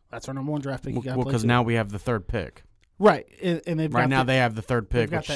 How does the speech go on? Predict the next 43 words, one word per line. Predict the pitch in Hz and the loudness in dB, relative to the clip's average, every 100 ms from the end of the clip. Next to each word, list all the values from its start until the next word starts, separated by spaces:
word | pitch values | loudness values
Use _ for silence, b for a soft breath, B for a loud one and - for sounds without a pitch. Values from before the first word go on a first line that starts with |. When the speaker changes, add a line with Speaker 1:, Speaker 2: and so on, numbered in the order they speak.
| 117 | -4
Speaker 2:
is | 107 | -4
Speaker 1:
Houston | 185 143 | -6 -8
Speaker 2:
Houston's. | 127 | -10
Speaker 1:
pick. | 123 87 | -12 -10
Speaker 2:
Yeah. | 107 | -12
Speaker 1:
So | 107 156 | -10 -10
they're | 143 156 | -6 -6
like, | 139 131 | -6 -6
"Okay, | 165 143 | -6 -4
let's | 147 139 | -4 -4
see | 160 | -4
if | 147 | -2
he's | 147 | -4
the | 131 | -4
guy | 143 170 | 0 2
or | 147 | 2
not." | 123 117 | -2 -10
And | 113 123 | -12 -10
Flores | 143 139 139 | -6 -4 -4
does | 131 147 135 139 | -6 -6 -4 -6
it | |
'cause | - 127 | -8 -10
he | 123 | -6
has | 143 143 | -4 -6
to. | - 117 | -6 -2
I | 175 | 0
think | 240 254 | 0 0
he | 247 | -2
gets | 147 180 - | 0 -2 0
in | 208 | -2
the | 160 | -2
game | 131 147 185 | -4 -4 -2
and | 151 | -4
he's | - | -6
like, | - | -14
"Fuck | - 165 - | -6 -6 -6
that. | 120 | -10
I'm | 123 | -8
gonna | 135 110 | -8 -4
win | 139 143 | -2 -2
the | 120 | -4
football | 139 127 131 | -8 -6 -8
game." | 127 123 127 | -8 -10 -10